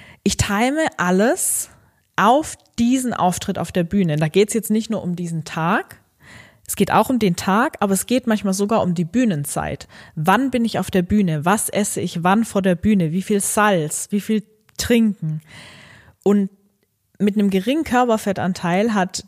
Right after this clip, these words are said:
die Aufnahme von Salz und Wasser einen unglaublichen Effekt oder Kohlenhydraten auch auf das, wie man auf der Bühne wirkt, wie prall ist die Muskulatur,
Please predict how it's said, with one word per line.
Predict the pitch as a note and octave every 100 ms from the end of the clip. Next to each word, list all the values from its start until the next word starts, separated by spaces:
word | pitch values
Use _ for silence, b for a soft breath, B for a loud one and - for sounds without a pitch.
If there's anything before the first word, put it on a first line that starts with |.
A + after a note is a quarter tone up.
| -
die | -
Aufnahme | D#3+ A3 A#3 G3+ F3+
von | - E3+
Salz | - E3 A3 F#3+
und | E3+
Wasser | D#3+ G3 A3 A3 - _ _ _ _
einen | F#3 E3+
unglaublichen | - D4 F4 F#3 E3 - D#3+
Effekt | E3 - F3 A#3+ - - B B B
oder | E3
Kohlenhydraten | - - G#3 A3+ - A#3 A#3 A3
auch | A3 A3+ -
auf | F#3 F#3 - _
das, | E3+ G3+ -
wie | G3
man | F#3+
auf | D#3
der | -
Bühne | E3 F3+ D#3+ D3
wirkt, | G3 B3 - - B B B
wie | G3
prall | - - F#3+
ist | A#3+ -
die | G#3
Muskulatur, | G3+ - G3 F3+ F3+ - G3 F#3 F#3